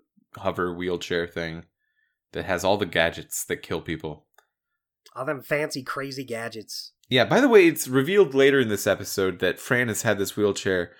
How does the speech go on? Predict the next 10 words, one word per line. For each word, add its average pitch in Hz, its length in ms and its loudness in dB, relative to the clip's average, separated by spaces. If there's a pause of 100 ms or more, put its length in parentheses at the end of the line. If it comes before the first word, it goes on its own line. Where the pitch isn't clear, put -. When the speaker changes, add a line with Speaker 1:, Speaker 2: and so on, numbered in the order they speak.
(240)
Speaker 1:
since 117 240 -4
she 117 120 -2
was 98 140 -2
very 127 320 6
w-, 107 320 -2
young, 98 320 -2
per-, - 200 -6
perhaps 135 500 4
since 98 280 -2
she, 92 280 -6